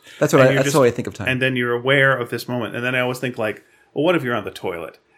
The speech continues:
Speaker 2: That means, like, you're on, you're in this moment in time forever. Like, you've always been in this moment, and you will
Speaker 1: No,
Speaker 2: never not be in this
Speaker 1: because
Speaker 2: moment, and you've always been on the toilet.
Speaker 1: No, because you experience your life,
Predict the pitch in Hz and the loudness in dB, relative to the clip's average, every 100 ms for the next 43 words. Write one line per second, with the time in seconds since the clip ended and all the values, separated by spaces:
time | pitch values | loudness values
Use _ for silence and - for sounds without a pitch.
0 | _ 147 156 147 135 135 123 127 127 135 | _ -2 0 0 -2 0 -2 0 -2 -2
1 | 135 135 127 127 135 131 120 - 123 110 | 0 0 0 -2 -2 -2 -4 -2 -4 -4
2 | - 107 101 - - _ _ _ _ 113 | -6 -4 -4 -6 -14 _ _ _ _ -4
3 | 117 131 120 151 160 160 151 131 135 - | -4 -4 0 2 2 0 -2 -2 -4 -4
4 | 127 160 170 180 151 120 131 135 135 123 | 0 2 4 6 6 6 4 2 0 0
5 | 117 143 127 175 156 143 127 110 110 87 | 0 0 2 4 4 4 0 -2 -6 -8
6 | 113 107 113 120 - 110 107 104 107 104 | -10 -6 -2 -4 -4 -10 -10 -12 -14 -14
7 | - - 156 156 139 123 143 147 156 - | -14 -4 4 4 4 4 4 4 2 2
8 | 165 165 160 160 131 123 127 - - | 2 4 4 2 4 4 4 -2 -16